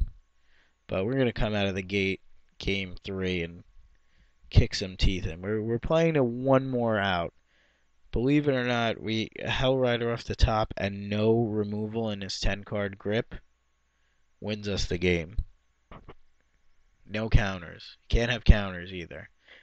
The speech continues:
And he actually forgot to tick this up, so I don't know what he's worried about at two, but I think that was a misplay. Not putting it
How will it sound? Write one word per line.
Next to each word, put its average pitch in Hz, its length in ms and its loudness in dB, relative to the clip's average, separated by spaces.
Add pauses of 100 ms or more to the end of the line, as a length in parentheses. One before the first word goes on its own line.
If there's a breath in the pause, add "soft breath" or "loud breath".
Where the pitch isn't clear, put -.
(140)
And 101 100 -8
he 113 80 -4
actually 127 400 -2
forgot 92 480 -4
to - 120 -14
tick - 420 -4 (580)
this - 240 -8
up, 87 300 -8
so - 160 -12
I 98 100 -8
don't 120 160 -10
know 113 120 -8
what 98 120 -6
he's 90 140 -10
worried 92 320 -6
about 90 260 -6
at - 180 -12
two, 107 380 -4 (960)
but 90 460 -6
I 82 80 -10
think 98 240 -12
that 82 160 -10
was 87 140 -14
a 90 40 -16
misplay. 85 760 -6 (1120)
Not 92 240 -6
putting 98 320 -2
it 90 200 -6